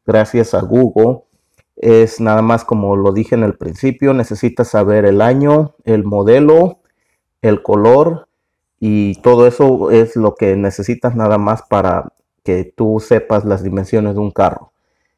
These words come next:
Y la mayoría están en Google, así que hasta ahorita el día de hoy no, no he tenido ningún problema. Bueno, vamos a seguir con el rótulo. El cliente ya me dijo lo que quiere. Quiere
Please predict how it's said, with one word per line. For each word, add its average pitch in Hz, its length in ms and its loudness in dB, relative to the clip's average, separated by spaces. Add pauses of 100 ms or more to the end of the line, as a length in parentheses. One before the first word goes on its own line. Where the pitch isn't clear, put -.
(120)
Y 107 160 -2
la 104 160 0
mayoría 104 500 2
están 123 300 0
en 104 120 -2
Google, 95 280 -2
así 113 240 -6
que 117 100 -2
hasta 101 200 -2
ahorita 110 280 0
el 113 100 0
día 110 140 2
de 104 80 2
hoy 107 140 2
no, 107 220 0
no 104 120 -2
he 104 60 -4
tenido 107 380 -2
ningún 101 340 -6
problema. 90 520 -2
Bueno, 95 300 -2
vamos 104 300 -6
a 107 60 0
seguir 101 420 -2
con 101 200 0
el 95 140 -2
rótulo. 123 680 2 (1700)
El 101 360 0
cliente 135 460 2
ya 117 140 2
me 117 140 0
dijo 120 220 0
lo 107 140 2
que 98 140 -8
quiere. 104 360 0
Quiere 117 560 2